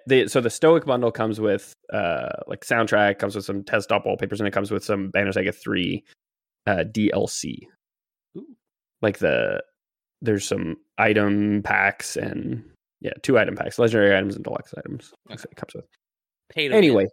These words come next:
Speaker 2: Pay to
Speaker 1: great
Speaker 2: win
Speaker 1: game.
Speaker 2: Banner Saga. Yeah.
Speaker 1: Yeah. We talk about it relatively often, I guess, with, with, like, games that we really, really like. But this, this really is one for me, and I, I think for you too, Pete, that just, like,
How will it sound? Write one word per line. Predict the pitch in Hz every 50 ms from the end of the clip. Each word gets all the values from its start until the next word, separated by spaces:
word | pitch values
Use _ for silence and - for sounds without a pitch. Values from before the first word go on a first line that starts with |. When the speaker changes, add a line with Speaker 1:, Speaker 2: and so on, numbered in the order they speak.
| _ _ - _ -
Speaker 2:
Pay | - - 196
to | 165
Speaker 1:
great | 180 175
Speaker 2:
win | 165 156
Speaker 1:
game. | 127 123 123
Speaker 2:
Banner | 131 127 123 123
Saga. | - 127 117 113 113 110 107 - - -
Yeah. | 131 127 147 - - -
Speaker 1:
Yeah. | 127 120 - - 123 - - - - -
We | - 147
talk | - 202 220
about | 247 262 262
it | 240 - - _ _ _ _ _ _ _ _ _
relatively | 110 104 104 104 101 92 95 107 120 139 - 175 160 160 170 165
often, | 160 165 165 165 - - 170
I | 170 165
guess, | 165 165 170 170 170 170 - - - _ _ _ -
with, | 139 131 143 - - -
with, | - 139 139 - -
like, | 147 139 131 - -
games | 127 120 120 123 117
that | 131 127
we | 120 120
really, | 117 120 120 120 113
really | 113 117 113 110
like. | 110 110 110 110 - -
But | 123 123 -
this, | 165 165 156 - 151 -
this | 120 147 156 151 156
really | 120 113 110 113 117 123 123 - 110
is | 110 110 104 104
one | 101 98 92 92 95 104 127 147 165 165 165 _ _ _ _ _ _ _ _ _ _ _ _ _ _ _ _
for | - - 127 117
me, | 113 107 104 107 117 131 135 120
and | 107
I, | 101 92 69 98
I | 98
think | - - - 127 123 113
for | - 110
you | 104 101 98
too, | - 107 95
Pete, | - 98 90 -
that | - 98 98
just, | 127 113 -
like, | 120 101 90 -